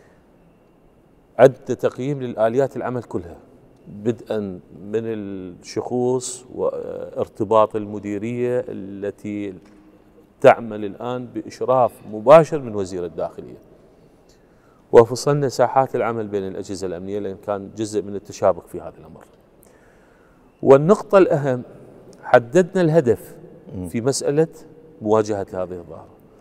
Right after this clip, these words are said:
Speaker 1: أن نستهدف ونضرب التجار، تجار المخدرات. يعني مو ننشغل بالمدمنين، رغم أنه هذا إجراء مطلوب من عندنا، لكن التجار الذين انتقلوا إلى مرحلة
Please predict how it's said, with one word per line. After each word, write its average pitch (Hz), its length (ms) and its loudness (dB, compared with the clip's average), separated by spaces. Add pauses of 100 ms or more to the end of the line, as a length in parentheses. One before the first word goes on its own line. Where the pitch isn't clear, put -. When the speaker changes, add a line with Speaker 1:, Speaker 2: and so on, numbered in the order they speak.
(240)
Speaker 1:
أن 117 340 2 (140)
نستهدف 117 920 2
ونضرب 151 600 -2
التجار، 113 520 2 (1300)
تجار 131 320 10
المخدرات. 90 600 -6 (760)
يعني 104 220 2
مو 143 180 0
ننشغل 151 500 -2 (640)
بالمدمنين، 110 840 2
رغم 151 460 6
أنه 107 240 -4
هذا 110 160 0
إجراء 127 340 2
مطلوب 123 340 -2
من 104 100 -4
عندنا، 80 280 -10 (480)
لكن 107 300 4
التجار 113 540 4 (840)
الذين 110 540 -2
انتقلوا 107 840 -6
إلى 98 340 -4
مرحلة 143 560 -4